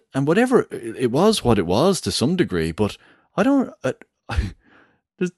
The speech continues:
why would we celebrate it? Why would we celebrate some of the things that have happened that are uncomfortable, um, or that we should really regret?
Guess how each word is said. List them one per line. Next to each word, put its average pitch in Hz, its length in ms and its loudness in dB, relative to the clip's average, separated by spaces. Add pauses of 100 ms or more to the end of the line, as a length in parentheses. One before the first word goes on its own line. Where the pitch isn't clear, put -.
(140)
why 202 280 2
would 262 160 0
we 185 80 2
celebrate 117 760 2
it? - 160 -12
Why 170 140 4
would 240 120 0
we 220 120 2
celebrate 165 420 4
some 139 220 2
of 127 80 2
the 123 80 2
things 120 760 2 (480)
that 104 420 0
have 92 200 -4
happened 95 680 -2 (500)
that 98 160 -2
are 92 180 -4
uncomfortable, 98 1000 -4 (340)
um, 87 360 -4
or 120 160 2
that 120 180 2
we 120 140 4
should 147 360 6
really 110 440 2
regret? 92 840 -4